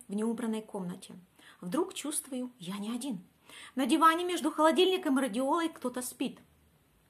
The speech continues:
Слышатся шорохи и вздохи.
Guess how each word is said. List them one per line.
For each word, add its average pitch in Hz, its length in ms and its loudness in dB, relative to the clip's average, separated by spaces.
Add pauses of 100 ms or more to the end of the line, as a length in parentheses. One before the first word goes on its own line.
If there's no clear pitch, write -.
(640)
Слышатся 214 380 -8
шорохи 285 460 -2
и 240 200 -6
вздохи. 185 540 -4